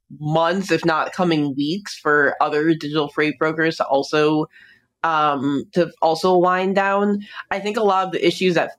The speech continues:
that hit Convoy were, you know, quite pronounced at Convoy. If we look at the fact that Convoy received, you know, hundreds of millions of dollars in funding, and they did receive, you know,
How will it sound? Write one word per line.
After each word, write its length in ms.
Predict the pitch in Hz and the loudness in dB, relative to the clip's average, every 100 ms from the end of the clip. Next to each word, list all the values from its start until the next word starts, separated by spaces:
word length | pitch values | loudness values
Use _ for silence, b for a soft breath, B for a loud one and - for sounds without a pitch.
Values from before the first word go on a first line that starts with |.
| - | 0
that 260 | 165 - | 0 0
hit 280 | - 170 - | -2 -2 -2
Convoy 840 | - 175 180 175 160 156 147 139 - _ | -2 0 0 -2 0 2 2 0 -4 _
were, 420 | 151 165 143 131 - _ - | -4 0 0 -2 -6 _ -2
you 100 | 170 | 0
know, 140 | 123 - | 0 -2
quite 280 | - 185 175 | -4 -2 -2
pronounced 540 | 185 143 135 175 - | -2 0 0 -2 -2
at 120 | 208 | -4
Convoy. 480 | - 202 208 208 214 | -2 -2 -2 0 2
If 160 | 170 160 | 2 0
we 120 | 165 | 0
look 200 | 147 156 | 0 0
at 240 | 156 143 - b b | 0 0 -4 b b
the 80 | 165 | -4
fact 240 | 160 147 | -2 -4
that 140 | 139 135 | -4 -4
Convoy 460 | 156 143 143 139 135 | -4 -2 0 0 0
received, 640 | 147 - 202 202 180 156 | -4 -4 -2 0 0 -4
you 140 | - 156 | -6 -2
know, 300 | 123 92 - _ _ - | 0 -2 -6 _ _ -4
hundreds 400 | 180 165 160 151 | -2 -2 -4 -4
of 120 | 147 | -4
millions 400 | 151 147 143 139 | 0 0 0 -2
of 80 | 123 | -2
dollars 420 | 143 135 127 139 | 0 0 0 -2
in 140 | 147 | -4
funding, 640 | 139 143 139 135 131 127 127 | -4 -2 -2 0 0 0 0
and 260 | 123 127 - B B - | 0 -2 -6 B B -2
they 180 | 160 147 | -2 0
did 360 | 180 175 160 | 0 0 0
receive, 460 | 156 160 - 156 139 | 0 0 0 -2 -2
you 160 | 143 156 | 0 2
know, 300 | 131 101 | 2 2